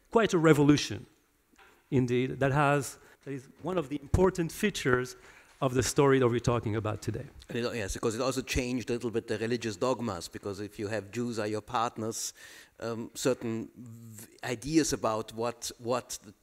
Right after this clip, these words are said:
Speaker 2: the Christians, Christian religion means doesn't fit quite anymore,
Speaker 1: There was no
Speaker 2: right?
Speaker 1: particular incentives for Christians to do so in
Speaker 2: No.
Speaker 1: nineteen forty-five.
Speaker 2: No.
Speaker 1: There were more in the nineteen sixties
Speaker 2: Yeah.
Speaker 1: when the church faced secularization,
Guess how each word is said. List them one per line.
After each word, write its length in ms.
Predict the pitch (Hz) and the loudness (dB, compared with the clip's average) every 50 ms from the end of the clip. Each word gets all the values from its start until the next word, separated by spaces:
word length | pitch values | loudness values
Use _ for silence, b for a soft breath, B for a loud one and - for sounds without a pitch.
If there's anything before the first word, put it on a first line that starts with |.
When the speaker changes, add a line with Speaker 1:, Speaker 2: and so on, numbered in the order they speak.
| _ _ - | _ _ -16
Speaker 2:
the 60 | 131 | -12
Christians, 720 | - - 156 135 - - 139 120 - - - - - - - 80 - | -8 -6 -6 -6 -4 -6 -8 -6 -6 -6 -8 -8 -12 -14 -20 -12 -6
Christian 400 | - 147 139 - - 139 110 104 b b b b b b | -4 -4 -4 -4 -6 -10 -10 -10 b b b b b b
religion 380 | 120 120 135 139 - 135 123 120 | -8 -4 -4 -4 -4 -4 -4 -2
means 360 | 123 127 127 123 113 107 - | -2 -2 -2 -2 -4 -6 -6
doesn't 240 | - 113 104 110 104 | -6 -6 -6 -8 -8
fit 220 | - 156 - - | -8 -8 -8 -8
quite 260 | - - 98 87 87 | -8 -8 -8 -8 -8
anymore, 380 | 92 87 90 85 82 80 - - | -10 -12 -12 -12 -12 -12 -8 -2
Speaker 1:
There 100 | - 220 - - | -2 -2 -2 -2
was 120 | 269 262 | -2 0
no 100 | 294 320 | 2 2
Speaker 2:
right? 80 | 320 - | 4 4
Speaker 1:
particular 360 | 269 - - 277 - 240 220 | 2 2 2 0 2 4 4
incentives 540 | 214 196 - - 247 254 - 170 135 - - | 4 2 4 4 4 6 6 6 4 6 4
for 100 | 156 143 | 2 4
Christians 460 | - - 165 156 - - 151 139 - | 8 8 8 8 8 6 4 4 4
to 100 | - 147 | 2 6
do 140 | 139 175 175 | 10 10 10
so 400 | - - 160 135 127 123 131 - | 10 12 12 12 12 12 12 10
in 140 | - 139 | 6 4
Speaker 2:
No. 60 | 139 143 | 6 8
Speaker 1:
nineteen 280 | 143 147 139 - 143 131 | 8 6 8 6 6 6
forty-five. 640 | - 151 131 127 127 - - 120 104 98 98 - - B B B B | 6 6 4 4 4 2 4 4 4 4 2 -2 -6 B B B B
Speaker 2:
No. 120 | 101 92 - | -8 0 8
Speaker 1:
There 140 | 123 175 | 10 10
were 160 | 170 175 180 180 | 12 12 12 12
more 600 | 180 180 185 226 269 240 185 165 170 180 165 - b b b b b b b b b - | 12 12 12 12 12 12 10 8 6 4 2 0 b b b b b b b b b 8
in 200 | 165 160 160 147 | 8 10 10 10
the 100 | 160 147 | 10 10
nineteen 400 | 143 135 139 123 - 131 123 120 | 10 8 6 6 4 2 2 2
sixties 720 | - - 233 - - - - 135 123 131 151 151 - - | 2 2 2 0 0 0 0 2 2 2 0 -2 -6 -10
Speaker 2:
Yeah. 140 | 107 104 104 101 B B - | -12 -14 -14 -14 B B 4
Speaker 1:
when 260 | - 120 135 139 139 | 8 10 10 12 12
the 100 | 131 139 | 10 8
church 340 | 135 - - 160 156 156 - | 8 8 8 8 8 8 6
faced 440 | - - 135 131 127 127 - - - | 2 4 4 4 4 4 2 0 2
secularization, 1160 | - - - 156 139 - - 131 120 120 117 117 113 117 127 139 143 - 170 160 160 165 160 | 4 6 6 4 4 2 0 0 0 2 0 0 0 0 -2 -2 -2 -2 -2 0 0 -2 -4